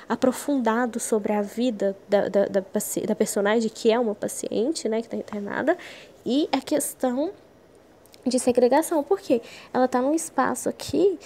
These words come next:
de segregação, né? De, de, de segregação mesmo, de exclusão, né? Da, é,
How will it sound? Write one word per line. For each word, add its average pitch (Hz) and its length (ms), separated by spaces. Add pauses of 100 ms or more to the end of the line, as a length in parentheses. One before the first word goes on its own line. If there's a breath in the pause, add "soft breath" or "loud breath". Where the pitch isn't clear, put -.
(400 loud breath)
de 262 180
segregação, 370 880
né? 311 280
De, 240 460
de, 233 420
de 240 60
segregação 381 680
mesmo, 269 400
de 233 80
exclusão, 226 680 (180)
né? 202 260 (200)
Da, 202 200
é, 196 380